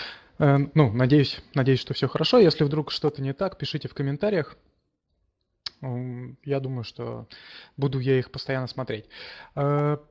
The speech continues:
сегодня, да, спасибо, спасибо, что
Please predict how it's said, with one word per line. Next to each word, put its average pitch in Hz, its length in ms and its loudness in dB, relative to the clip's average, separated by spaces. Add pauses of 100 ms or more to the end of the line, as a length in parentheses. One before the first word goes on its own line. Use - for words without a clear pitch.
(200)
сегодня, 143 640 -2 (920)
да, 110 200 -6 (260)
спасибо, 120 420 -6 (440)
спасибо, 143 260 -6
что 127 340 -6